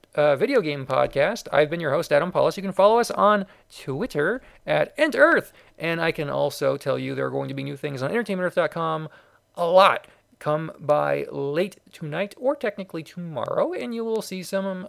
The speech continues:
really cool new items. We also put up some new Transformers just a few minutes ago, and some new Funko items. And there's more where that came from, so I can't sleep ever again because I have to sell you new toys.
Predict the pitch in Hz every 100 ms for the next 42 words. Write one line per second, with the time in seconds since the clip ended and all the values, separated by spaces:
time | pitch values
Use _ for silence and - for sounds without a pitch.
0 | - 180 170 220 285 208 208 220 196 202
1 | 220 277 254 - - _ _ _ - 160
2 | 156 147 156 156 135 - 139 - 139 151
3 | 135 131 - 151 190 247 147 147 202 -
4 | - _ _ _ _ 160 160 160 160 151
5 | 156 127 117 127 123 135 226 392 - _
6 | _ _ _ _ - 190 269 262 294 330
7 | 339 392 302 302 254 208 - - - 180
8 | 185 180 175 160 - _ _ - 190 285
9 | 349 311 - - 180 165 160 156 151 127
10 | 147 190 240 175 190 233 214 214 202 208
11 | 220 240 254 320 285 - 107